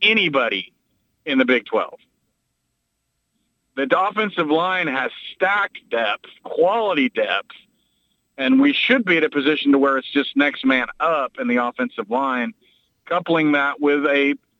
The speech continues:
more disciplined and accountability from your strength and conditioning program. I think that could become a strength.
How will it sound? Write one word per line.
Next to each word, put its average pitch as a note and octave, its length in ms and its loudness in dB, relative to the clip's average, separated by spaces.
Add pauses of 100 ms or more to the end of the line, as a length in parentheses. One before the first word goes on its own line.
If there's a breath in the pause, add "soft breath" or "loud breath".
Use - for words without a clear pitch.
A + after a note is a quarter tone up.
(320)
more D3+ 220 0
disciplined C#3+ 840 0 (560)
and C3+ 220 0
accountability D3 840 0
from B2+ 240 0
your A#2 120 0
strength B2+ 300 0
and A#2 80 -4
conditioning A#2 460 2
program. A#2 480 0
I A#2+ 100 -2
think C#3+ 220 -6
that C#3 240 -2
could C3 120 -4
become A#2 300 -2
a G#2 60 -4
strength. G#2+ 420 -4